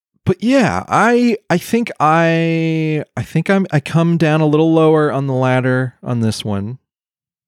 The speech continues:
because you know what this felt like to me? I mean, I, it felt like a Tales from the Crypt episode,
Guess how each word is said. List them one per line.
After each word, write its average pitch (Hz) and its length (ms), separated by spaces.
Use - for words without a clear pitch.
because 117 920
you 165 80
know 202 60
what 208 100
this 196 140
felt 180 200
like 170 160
to 165 100
me? 156 400
I 147 80
mean, 139 240
I, 160 140
it 143 80
felt - 260
like 139 360
a 127 60
Tales 110 260
from 110 100
the 95 100
Crypt - 260
episode, - 420